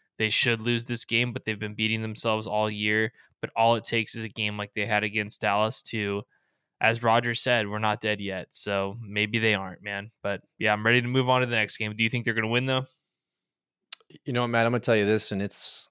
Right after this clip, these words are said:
Speaker 2: it's, uh, Monday morning quarterback. Christian Watson is healthy. I think Green Bay, I think Green Bay's maybe the third best
Speaker 1: Relax.
Speaker 2: team in the N F C. Uh, seriously,
Speaker 1: Relax.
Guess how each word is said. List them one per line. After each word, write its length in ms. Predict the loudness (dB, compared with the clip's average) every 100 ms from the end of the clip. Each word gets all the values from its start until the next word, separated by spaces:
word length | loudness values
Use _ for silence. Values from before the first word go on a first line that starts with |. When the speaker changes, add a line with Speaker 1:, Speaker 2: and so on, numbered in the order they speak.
| _
Speaker 2:
it's, 300 | -8 -8 -8
uh, 480 | 0 2 4 4 2
Monday 280 | 0 0 0
morning 300 | 0 0 -2
quarterback. 640 | 0 0 2 2 0 -2 -12 _ _ _ _ _ _ _ _ 0
Christian 320 | 0 2 4
Watson 320 | 6 4 2
is 80 | -2
healthy. 340 | 0 0 0
I 80 | -2
think 240 | -2 -4 -2
Green 240 | -2 0
Bay, 380 | 2 2 0 -4 -18 _ _ _ _ _ _ _ _ -2
I 80 |
think 200 | 2 0
Green 180 | 0 0
Bay's 400 | 2 0 0 -6 -12 _ _ _ _
maybe 220 | -4 -2
the 80 | -2
third 280 | 0 -2 2
best 220 | -2 2
Speaker 1:
Relax. 260 | 2 4 2
Speaker 2:
team 0 |
in 60 |
the 40 | 0
N 40 |
F 80 | -4
C. 280 | -2 -4 -4 -10 _ _
Uh, 180 | 2 2 2
seriously, 380 | 4 4 4
Speaker 1:
Relax. 340 | 0 -4 -8